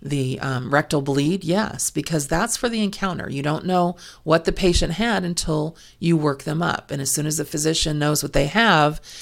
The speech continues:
then they go beyond and say, "Okay, now we're gonna go ahead and do an endoscopy,"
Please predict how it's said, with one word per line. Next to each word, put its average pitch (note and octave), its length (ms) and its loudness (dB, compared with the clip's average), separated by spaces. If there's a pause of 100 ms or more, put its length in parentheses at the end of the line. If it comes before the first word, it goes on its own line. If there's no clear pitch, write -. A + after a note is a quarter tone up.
(200)
then F3 340 4
they F3 100 6
go D#3 200 6
beyond C#3+ 480 2
and C#3 160 -2
say, C#3+ 200 2
"Okay, D3 240 -2
now C#3+ 260 2
we're C#3+ 60 2
gonna C#3+ 160 -2
go C#3 100 0
ahead C#3+ 220 0
and C#3 100 -4
do C#3 160 -2
an C3+ 60 -4
endoscopy," D#3+ 720 2